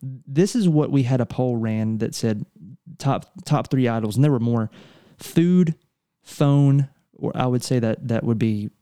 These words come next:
instantaneous knowledge, social media, gr-, any of that, and, and self, the elevation of self.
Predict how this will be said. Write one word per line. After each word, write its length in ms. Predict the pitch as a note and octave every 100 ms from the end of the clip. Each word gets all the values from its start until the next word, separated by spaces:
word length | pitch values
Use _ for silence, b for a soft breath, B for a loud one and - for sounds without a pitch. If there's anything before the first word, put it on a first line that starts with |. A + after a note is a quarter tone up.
| _ _ _ -
instantaneous 680 | C#3+ C#3 C3+ C3+ C3 B2 -
knowledge, 460 | A#2+ A#2+ A#2 -
social 340 | - B2+ - B2
media, 680 | A#2+ A2+ A2+ A2+ A2 A2+ - _
gr-, 120 | B2+ - - - - - _ -
any 220 | C#3+ C#3+
of 80 | A#2
that, 220 | A2 G#2 -
and, 160 | A2+
and 160 | - G#2
self, 400 | - A2 G#2+ - - _
the 100 | -
elevation 380 | B2 A#2+ A#2 -
of 80 | A2
self. 260 | A#2 A2